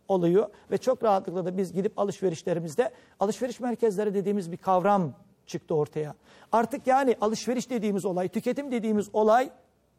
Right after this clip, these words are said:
açısından baktığımız zaman bundan on sene önce bakkalların, marketlerin yaptıkları işler ile bugünkünü kıyasladığınız zaman bu farklılaşmaya başladı.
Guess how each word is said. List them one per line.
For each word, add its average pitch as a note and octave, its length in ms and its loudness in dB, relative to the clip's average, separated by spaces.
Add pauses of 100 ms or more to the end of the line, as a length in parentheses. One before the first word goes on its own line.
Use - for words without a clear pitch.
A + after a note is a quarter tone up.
(400)
açısından G3 440 0
baktığımız C4 420 -4
zaman C#4+ 260 0 (240)
bundan C4 260 0
on C4 280 0
sene G#3+ 160 2
önce G3 380 2 (260)
bakkalların, F#3+ 560 0
marketlerin F#3 600 -2
yaptıkları F#3+ 500 -2
işler B3+ 300 0 (400)
ile F#3 300 2 (240)
bugünkünü A3+ 460 -2
kıyasladığınız G#3 640 0
zaman A#3+ 320 2 (640)
bu G3 60 -6
farklılaşmaya F#3 720 0
başladı. D#3 400 -8